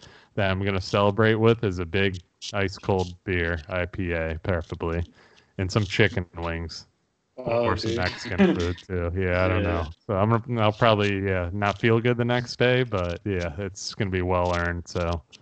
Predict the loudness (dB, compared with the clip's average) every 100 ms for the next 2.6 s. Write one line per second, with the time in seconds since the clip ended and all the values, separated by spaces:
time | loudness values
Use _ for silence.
0 | -6 -2 2 2 0 -6 -8 -8 -12 -18
1 | -20 -20 _ -6 -2 -2 -2 -2 -2 -4
2 | -14 -6 -6 -6 -12 -16